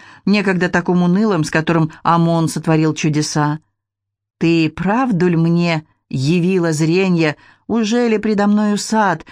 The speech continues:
иль сонной грезою объят я вижу дивное виденье?"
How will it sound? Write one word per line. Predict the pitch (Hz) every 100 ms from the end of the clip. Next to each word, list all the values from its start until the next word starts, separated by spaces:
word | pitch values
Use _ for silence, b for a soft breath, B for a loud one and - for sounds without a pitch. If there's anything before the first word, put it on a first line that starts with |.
| B B
иль | 143
сонной | 135 - 226 220 214 208 180
грезою | 123 135 131 180 247 214 214 196 -
объят | 190 160 160 190 175
я | 165 175
вижу | 170 165 170
дивное | 165 180 170 165
виденье?" | 151 139 131 185 277 247 233